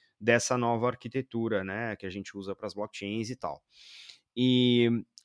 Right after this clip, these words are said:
como é que é a jornada de um desenvolvedor? Você veio da Web um, Web dois, tá na Web três, né? Pensa, ajuda a gente a entender um pouco a jornada do desenvolvedor. Pessoal que, porventura, né, ouça o nosso podcast e queira, "Ah, eu, eu,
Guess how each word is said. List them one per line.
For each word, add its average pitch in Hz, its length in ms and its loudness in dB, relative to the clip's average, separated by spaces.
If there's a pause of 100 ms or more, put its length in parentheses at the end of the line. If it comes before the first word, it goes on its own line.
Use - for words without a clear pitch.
(120)
como 185 200 4
é 262 80 4
que 294 140 0
é 311 60 6
a 302 40 8
jornada 139 640 6
de 117 100 0
um 117 80 0
desenvolvedor? 110 800 0
Você 127 300 2
veio 151 260 4
da 131 100 6
Web 127 240 6
um, 127 120 2
Web 117 200 2
dois, 135 320 4
tá 131 120 0
na 127 100 0
Web 123 180 -2
três, 104 360 -2
né? 120 120 -4
Pensa, 170 480 -4
ajuda 127 300 0
a 196 40 2
gente 180 240 -2
a 165 40 0
entender 135 320 0
um 135 80 0
pouco 139 260 0
a 135 40 0
jornada 127 520 2
do 120 140 -2
desenvolvedor. 110 840 0 (400)
Pessoal 135 400 6
que, 127 220 -4 (260)
porventura, 127 580 2 (420)
né, 117 220 0
ouça 127 340 4
o - 20 2
nosso 120 320 2
podcast 127 720 4
e 104 180 -2
queira, 123 440 2
"Ah, 120 200 6
eu, 120 120 4 (120)
eu, 123 180 0